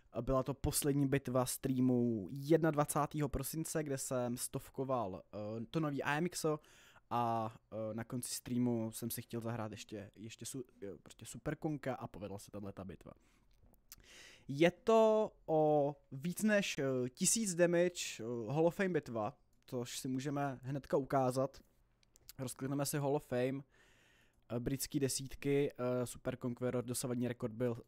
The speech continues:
necelých sedm, sedm a půl tisíce. Ehm, mně se povedlo touhle bitvou ten rekord překonat o víc než tisíc, takže se na tu bitvu, eh, podíváme. Ještě předtím, než, eh, ještě vás budu chvilku napínat,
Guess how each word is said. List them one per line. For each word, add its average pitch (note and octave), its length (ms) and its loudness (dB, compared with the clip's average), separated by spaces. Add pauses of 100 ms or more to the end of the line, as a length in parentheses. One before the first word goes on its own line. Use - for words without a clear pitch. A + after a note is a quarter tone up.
necelých B2 320 -2
sedm, C#3 440 0
sedm D#3+ 500 4
a D3 40 2
půl D3+ 160 4
tisíce. C3 520 4 (680)
Ehm, A2+ 180 -4
mně A2+ 320 -4
se C3 100 -4
povedlo B2 280 -2
touhle B2 240 0
bitvou A#2 240 -4
ten B2 200 0
rekord A#2 260 -6
překonat A#2+ 460 -6
o B2 100 -4
víc A#2+ 220 -10
než A#2+ 180 -2
tisíc, - 540 -8
takže G#2 680 -6 (420)
se - 140 -2
na D#3+ 80 4
tu D3+ 100 -4
bitvu, B2+ 480 0 (200)
eh, - 20 -2
podíváme. A#2 580 -2
Ještě F3+ 240 4
předtím, F3+ 400 6
než, E3+ 300 2
eh, D3 60 2 (640)
ještě C3+ 420 0
vás A#2 120 0
budu B2+ 140 4
chvilku C3+ 240 -2
napínat, C3+ 440 0